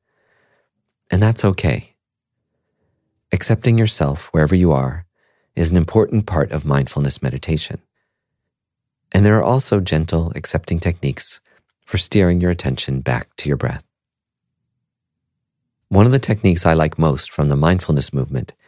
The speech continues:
is the one you apply when you've lost your object of focus. It's a positive, optimistic method that says, "When you notice you have drifted away from your object, it's not a failure, it's a good sign." Just by recognizing that you've drifted away,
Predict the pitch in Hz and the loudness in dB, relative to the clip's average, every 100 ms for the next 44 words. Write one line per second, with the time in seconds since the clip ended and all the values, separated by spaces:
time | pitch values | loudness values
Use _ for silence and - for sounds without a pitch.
0 | _ _ - 90 87 87 101 110 113 - | _ _ -4 -2 2 4 4 2 0 0
1 | 76 69 67 73 73 78 65 71 - 69 | 0 2 0 0 0 0 -2 -2 -4 -4
2 | 65 65 - - - 85 - - - - | -2 -6 -6 -4 0 0 -2 -10 -12 -14
3 | _ _ _ _ _ _ _ _ _ _ | _ _ _ _ _ _ _ _ _ _
4 | _ 82 92 - - 110 101 78 78 - | _ -4 -2 -2 0 0 2 -2 -2 -4
5 | - - 87 87 87 - 65 - 67 - | -4 0 0 0 -4 -4 -4 -4 -8 -10
6 | _ _ _ _ - 80 - 92 87 87 | _ _ _ _ -4 -2 2 2 2 2
7 | 82 82 87 101 113 - 95 87 78 - | 2 2 2 0 -2 0 0 0 -2 -2
8 | 90 82 76 71 - 80 80 71 65 62 | 0 2 2 0 -2 -2 -2 -4 -6 -8
9 | - - - _ _ _ 78 - 101 110 | -8 -12 -20 _ _ _ -6 0 2 2
10 | 107 80 76 58 78 78 _ _ _ - | 2 0 0 -2 -8 -12 _ _ _ -8
11 | - 101 120 120 - - 65 69 _ _ | -2 0 0 0 -4 -4 -4 -8 _ _
12 | _ _ _ _ _ _ - 127 - 113 | _ _ _ _ _ _ -2 0 4 4
13 | 92 - 92 76 73 76 71 73 80 - | 4 2 2 2 0 -2 -2 -2 -2 0
14 | 80 - 107 92 67 62 80 | 0 2 2 2 0 -4 -8